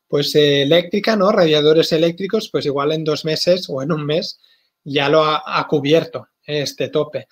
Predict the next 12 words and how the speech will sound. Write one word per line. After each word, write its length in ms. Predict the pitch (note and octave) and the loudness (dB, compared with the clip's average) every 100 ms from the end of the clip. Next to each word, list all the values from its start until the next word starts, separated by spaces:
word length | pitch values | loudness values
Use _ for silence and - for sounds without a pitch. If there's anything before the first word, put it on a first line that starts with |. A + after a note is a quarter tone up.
| - - - | -18 -18 -8
Entonces, 280 | E3+ D#3 | -2 2
este 240 | E3 E3+ G3+ | 2 2 2
límite, 560 | G#3 G#3+ G#3+ A3+ D4 C#4 - - - _ | 2 2 2 2 0 -2 -16 -20 -20 _
eh, 320 | D#3+ D#3 D3+ | -2 0 2
lo 200 | D3+ D3 | 2 0
que 100 | D3+ | 0
es 120 | E3+ E3 | 2 2
el 120 | D3 | 0
descuento, 840 | D3 - - G3+ G3 G#3+ C4+ C#4 _ _ _ _ _ - _ _ | -2 -2 -2 -2 -2 -4 -4 -6 _ _ _ _ _ -20 _ _
te 120 | D3+ | -4
lo 160 | D3 C3+ | -4 -4
prorrotea-, 880 | D3 C#3+ C#3 C#3+ E3+ F3 D#3+ G3 | -4 -2 0 0 2 2 2 -4